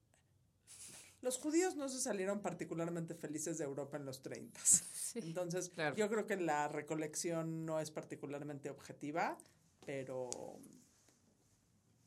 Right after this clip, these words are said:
Speaker 1: pero sí habló ruso, o sea, en su casa todavía, digo que sigue estando ahí su casa, eh, porque ahí vive mi abuelita,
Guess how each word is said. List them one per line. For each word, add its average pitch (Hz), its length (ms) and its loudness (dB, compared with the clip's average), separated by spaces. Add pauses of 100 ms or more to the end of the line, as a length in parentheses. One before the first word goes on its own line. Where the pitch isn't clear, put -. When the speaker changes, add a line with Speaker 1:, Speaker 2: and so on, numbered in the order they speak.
Speaker 1:
pero 143 280 -2
sí 147 640 -4 (1400)
habló 180 320 8
ruso, 208 440 4
o 151 800 2
sea, 180 260 4
en 190 240 2
su 196 160 -2
casa 220 340 4
todavía, 190 440 4
digo 156 180 0
que 143 100 -6
sigue 170 180 2
estando 156 300 0
ahí 151 80 2
su 156 180 -6
casa, 185 480 0 (460)
eh, 147 80 -8
porque 131 260 -6
ahí 135 160 -2
vive 147 220 -4
mi 135 120 -8
abuelita, 135 540 -2